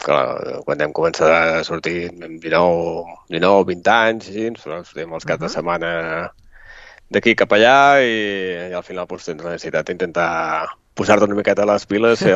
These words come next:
Speaker 1: fer alguna cosa més saludable.
Speaker 2: Clar.
Speaker 1: I, i, i vam començar a provar
Speaker 2: Mhm.
Speaker 1: opcions. Entre caminar, anar a córrer i finalment bicicleta.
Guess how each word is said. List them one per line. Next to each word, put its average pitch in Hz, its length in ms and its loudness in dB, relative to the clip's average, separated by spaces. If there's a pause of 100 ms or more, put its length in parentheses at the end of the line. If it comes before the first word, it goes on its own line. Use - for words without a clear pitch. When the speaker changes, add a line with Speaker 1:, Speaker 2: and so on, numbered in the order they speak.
(100)
Speaker 1:
fer 107 80 4
alguna 107 240 4
cosa 104 220 0
més 101 140 -2
saludable. 107 560 2 (360)
Speaker 2:
Clar. 165 260 -2 (180)
Speaker 1:
I, 107 880 0 (160)
i, 113 160 -10
i 131 140 2
vam 120 140 4
començar 113 320 0
a 107 40 0
provar 107 320 2
Speaker 2:
Mhm. 101 80 -2
Speaker 1:
opcions. 87 540 -10 (800)
Entre - 320 -20
caminar, 139 800 0
anar 110 140 -4
a 90 40 -8
córrer 131 840 4
i 87 300 -8
finalment 85 420 -12
bicicleta. 82 520 -10